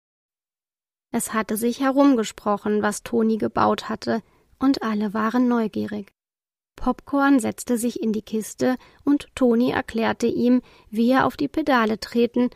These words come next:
und den Lenkhebel bedienen musste. Die kleine Taube begann zu strampeln und tatsächlich, der Herumflieger erhob sich in die Luft.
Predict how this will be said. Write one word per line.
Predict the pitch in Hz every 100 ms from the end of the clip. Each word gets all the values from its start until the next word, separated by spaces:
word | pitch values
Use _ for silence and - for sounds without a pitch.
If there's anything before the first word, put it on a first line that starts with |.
| -
und | 262
den | 294 277
Lenkhebel | 254 233 - 226 208 208
bedienen | 208 - 214 214 208
musste. | 214 - - 214 _ _ _ _ _ _ _ -
Die | -
kleine | - 233 240 269
Taube | 247 226 220 226
begann | 247 233 208
zu | 202 240
strampeln | - - 233 220 - 214 214 - _ _ _ -
und | 196 185
tatsächlich, | - 247 - 277 262 220 233 - _ - - -
der |
Herumflieger | 208 226 220 240 262 254 269 277 277 -
erhob | 247 190 220 -
sich | 233 220
in | 240
die | 262
Luft. | 247 - - -